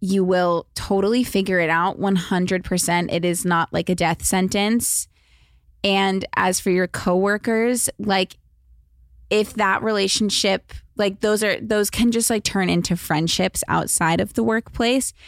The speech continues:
If these people are important to you, like, make them, let them know that, because I feel like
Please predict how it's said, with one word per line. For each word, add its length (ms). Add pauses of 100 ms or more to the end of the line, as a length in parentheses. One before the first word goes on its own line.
(240)
If 120
these 160
people 480 (360)
are 160
important 440
to 140
you, 160
like, 400 (400)
make 720
them, 420 (1160)
let 340
them 220
know 280
that, 360
because 440
I 120
feel 320
like 380